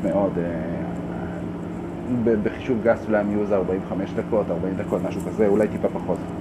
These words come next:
אה, זהו. אז, אה,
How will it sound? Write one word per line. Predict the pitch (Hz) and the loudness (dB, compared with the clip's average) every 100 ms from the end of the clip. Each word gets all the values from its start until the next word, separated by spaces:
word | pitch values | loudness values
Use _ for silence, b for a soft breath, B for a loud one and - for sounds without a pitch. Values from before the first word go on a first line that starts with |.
| B B B B B B 196 | B B B B B B 2
אה, | 202 202 196 196 - 92 | 4 4 4 4 4 2
זהו. | 90 151 254 240 - - - - - B B B B B - | 4 4 6 2 -2 -6 -4 -6 -6 B B B B B -4
אז, | 92 90 | -4 -2
אה, | 98 | 0